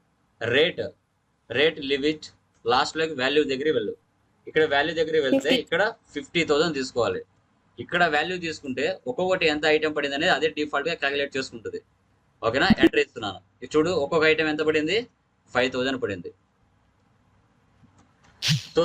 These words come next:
Speaker 1: తర్వాత హార్డ్ డిస్క్ నెంబర్స్ ఈ ఆప్షన్ ఎస్ చేయాలి. వన్ ఫోర్ హెచ్ఎస్ఐ నెంబర్ నైన్ సిక్స్ త్రీ టూ. ఈ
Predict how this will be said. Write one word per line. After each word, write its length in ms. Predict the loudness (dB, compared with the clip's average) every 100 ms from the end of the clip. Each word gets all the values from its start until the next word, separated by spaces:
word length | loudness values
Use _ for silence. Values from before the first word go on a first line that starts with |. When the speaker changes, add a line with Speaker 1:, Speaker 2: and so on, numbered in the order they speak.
| 2
Speaker 1:
తర్వాత 280 | 4 4 2 -2 -4 _ _
హార్డ్ 200 | 0 0 0
డిస్క్ 260 | -6 -8 -14 _ _ _ _ _ _ _ _ _ _ _ _ _ _ _ _ _ _ _ _ _ _ _ _ _
నెంబర్స్ 440 | -4 0 2 0 -2 -14 -20 _ _ _ 0
ఈ 40 | 2
ఆప్షన్ 220 | 2 -2
ఎస్ 100 | -2 2
చేయాలి. 300 | 2 2 -2 -4 _ _ _ _ _ _ _ _ _ _ _ _ _ _ _ _ _ _ _ -20 -6 0
వన్ 140 | 0 0
ఫోర్ 220 | 0 0 0 -6 _ _ -4 -4 -4 -8 -2
హెచ్ఎస్ఐ 340 | -2 2 2 2
నెంబర్ 260 | 2 0 0 -8 _ -2
నైన్ 180 | 0 0
సిక్స్ 200 | -4 -6 -4
త్రీ 120 | -2 -2
టూ. 80 | -4 -6 _ _ _ _ _ _ _ _ _ _ _ _ _ _ _
ఈ 80 | 0